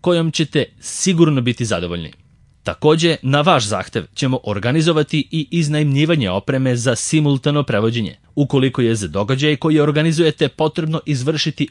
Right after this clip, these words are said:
upravo ovu vrstu usmenog prevoda sa japanskog na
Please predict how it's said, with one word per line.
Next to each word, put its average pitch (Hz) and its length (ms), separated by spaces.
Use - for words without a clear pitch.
upravo 170 580
ovu 160 240
vrstu 139 440
usmenog 117 420
prevoda 147 400
sa - 220
japanskog 113 680
na 135 280